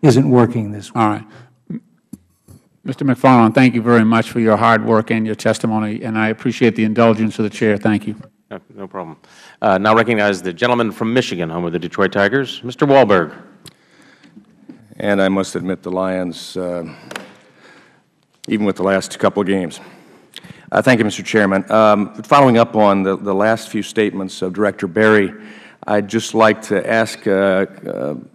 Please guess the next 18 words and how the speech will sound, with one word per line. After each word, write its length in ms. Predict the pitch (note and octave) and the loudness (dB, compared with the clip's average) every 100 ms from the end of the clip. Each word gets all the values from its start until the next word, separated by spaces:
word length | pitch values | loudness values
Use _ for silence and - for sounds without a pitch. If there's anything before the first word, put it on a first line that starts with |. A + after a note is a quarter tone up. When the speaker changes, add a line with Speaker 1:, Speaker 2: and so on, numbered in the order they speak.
| C3+ - | -20 -20
Speaker 4:
comments 500 | - A2 G#2+ F#2 F2+ | -4 0 0 -2 -6
from, 440 | - G2 F#2 F#2 | -6 -4 -2 -4
uh, 260 | F2+ F2+ F2 - | -6 -8 -10 -12
Mister 300 | F2 - F#2 | -14 -14 -6
McFarland 480 | - G2+ G2 F#2 | 2 2 2 -2
as 240 | F2+ F#2 - | -6 -12 -6
well 200 | F#2 F2+ | -4 -4
as, 200 | F2+ - | -6 -8
uh, 80 | F2 | -8
Miz 200 | F2+ G2+ | -6 0
Melvin. 460 | G2 F#2+ E2+ E2 - - - _ _ _ _ | 2 2 0 -4 -14 -20 -20 _ _ _ _
Uh, 340 | G2 F#2 F2+ F2+ | -4 -2 -2 -4
Director 480 | - - A#2 - G#2 | -6 0 0 2 2
Berry 280 | A2 G#2+ | 4 4
stated 420 | G2 - A#2+ A2+ F#2 | 2 2 4 4 2
that 260 | F#2+ - | -2 2
all 400 | G#2 A2 A2 G2 | 4 6 4 0
metrics 840 | G2+ G#2+ A2 - G2 - - - | -2 0 -2 -2 -6 -4 -12 -14